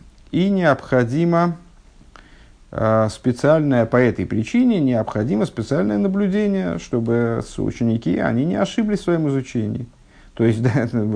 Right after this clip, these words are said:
это допол-, ну, как бы такое дополнение, Рэбе перешёл в область, э, рассуждений, связанных с преподаванием. Ну вот, ну, по-,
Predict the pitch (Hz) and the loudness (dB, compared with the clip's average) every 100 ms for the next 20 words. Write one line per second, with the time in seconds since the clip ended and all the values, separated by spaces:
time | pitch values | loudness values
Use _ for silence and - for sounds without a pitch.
0 | 98 101 104 104 110 107 101 113 107 98 | -2 -2 -2 -2 -2 -2 -2 -2 -2 -2
1 | - 104 107 107 107 120 156 190 135 110 | -2 -2 -2 -2 2 2 4 2 2 0
2 | 117 110 110 - - - - 113 113 - | 0 -2 -4 -10 -20 -20 -2 2 2 2
3 | 127 110 127 113 107 104 - - - - | 2 2 2 2 0 -2 -14 -20 -20 -20
4 | - - - 113 110 107 110 110 107 110 | -20 -20 -12 -6 -4 -2 -2 -2 -2 -4
5 | 107 107 110 110 110 110 113 117 113 - | -4 -4 -4 -4 -2 -2 -2 -4 -4 -4
6 | 110 110 120 107 107 - 107 107 113 110 | -4 0 2 2 -2 -2 -4 -4 -6 -4
7 | 123 117 117 151 220 208 135 139 139 - | -2 0 2 2 2 2 2 2 0 -6
8 | 104 98 95 104 101 | -8 -6 -2 -2 -2